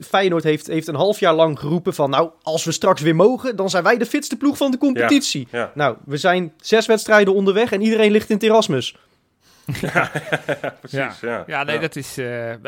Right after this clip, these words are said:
Speaker 3: we, we, op basis van de vorige, vorige uitzending hebben we ook een mailtje gekregen van een fysiotherapeut die ook aangaf: van, "Joh, ja, volgens mij moet je het ook vanuit een andere manier bere-, beredeneren." Dus ja, Rick Kost, eh, is uiteindelijk maar een inspanningsfysioloog. En dat is natuurlijk weer wat anders dan een fysiotherapeut.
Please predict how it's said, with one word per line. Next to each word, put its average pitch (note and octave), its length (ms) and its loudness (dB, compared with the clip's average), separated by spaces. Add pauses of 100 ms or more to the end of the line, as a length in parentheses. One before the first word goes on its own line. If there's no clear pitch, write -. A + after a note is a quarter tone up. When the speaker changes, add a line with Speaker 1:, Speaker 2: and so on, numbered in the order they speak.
Speaker 3:
we, D3 140 -10
we, D3+ 160 -10
op D3 180 -18
basis D3+ 260 -2
van D3+ 120 -10
de C#3 60 -4
vorige, C#3+ 420 -4
vorige C3+ 380 -8
uitzending C3+ 440 -4
hebben C3 220 -4
we C#3 60 -2
ook C3 80 -2
een C3 140 -2
mailtje D3 340 -2
gekregen C3 340 -6
van B2+ 140 -8
een B2 80 -8
fysiotherapeut C#3 800 -4
die C3 120 -2
ook B2+ 100 -6
aangaf: B2+ 420 -8
van, C3 100 -8
"Joh, C3+ 260 -2 (560)
ja, C3 140 -4
volgens C3 140 -8
mij C3+ 100 -4
moet C3+ 140 -4
je - 40 -4
het C3+ 80 -8
ook - 80 -20
vanuit B2 200 -8
een - 80 -16
andere D3+ 280 -2
manier C#3 320 -2
bere-, C3 300 -4
beredeneren." B2+ 720 -4
Dus C3+ 180 -12 (480)
ja, D3+ 340 -2 (100)
Rick C#3 340 -8
Kost, - 320 -6
eh, D#3 260 -8
is D#3 220 -10
uiteindelijk C#3+ 400 -6
maar C#3 80 -4
een C3 80 -8
inspanningsfysioloog. C3 1200 -6
En - 160 -16
dat C#3 100 -14
is D3+ 80 -12
natuurlijk C#3 200 -10
weer D3 100 -2 (100)
wat - 40 -16
anders E3+ 240 -6
dan B2+ 120 -8
een C3+ 80 -8
fysiotherapeut. D3 840 -8